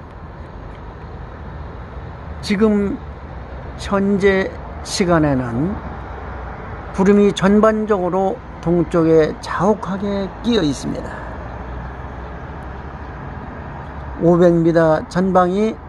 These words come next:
안 보일 정도로 구름이 짙게 깔린 가운데 찬란히 떠오르고 있는 태양,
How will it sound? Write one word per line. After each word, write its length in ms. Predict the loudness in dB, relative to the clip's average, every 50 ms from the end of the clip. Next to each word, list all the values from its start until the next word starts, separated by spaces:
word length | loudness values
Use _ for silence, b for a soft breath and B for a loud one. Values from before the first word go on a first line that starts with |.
| -8 -2
안 280 | 2 4 4 4 6
보일 340 | 6 6 6 6 2 0 0
정도로 680 | 0 0 2 2 2 2 2 2 4 4 2 2 2 -2 -8 -14 -16 -16 -16 -16 -16 -16 -16 -16 -16 -16 -14 -4
구름이 340 | 0 4 6 8 8 8 6
짙게 380 | 4 0 -6 -4 2 4 4 4
깔린 560 | 4 2 0 2 2 2 0 0 0 -2 0
가운데 640 | 4 4 6 6 6 4 2 2 4 4 4 4 2 0 -4
찬란히 540 | -2 0 2 2 4 4 4 4 2 2 2 0
떠오르고 460 | 0 0 2 4 4 2 2 2 2
있는 440 | 2 2 2 2 2 2 0 0 -2 -6
태양, 320 | 0 4 6 6 6 4